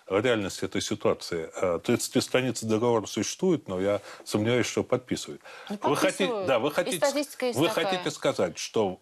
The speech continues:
Speaker 1: это, м, работница этого киоска, если она забеременела, она уйдёт в декретный так называемый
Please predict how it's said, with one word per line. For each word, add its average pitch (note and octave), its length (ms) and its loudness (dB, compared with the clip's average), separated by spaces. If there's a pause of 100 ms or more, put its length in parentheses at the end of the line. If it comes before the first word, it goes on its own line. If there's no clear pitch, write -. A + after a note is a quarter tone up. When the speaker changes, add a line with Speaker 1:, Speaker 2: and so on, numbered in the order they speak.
Speaker 1:
это, C3+ 560 2
м, G#2+ 420 0
работница B2+ 540 0
этого A2+ 240 -2
киоска, - 600 -6 (200)
если C#3+ 480 0
она C3+ 260 2
забеременела, G2+ 1000 0 (200)
она C3 280 2
уйдёт C#3 580 4 (520)
в G2 140 0
декретный B2 680 2
так G2+ 200 -2
называемый A#2 480 4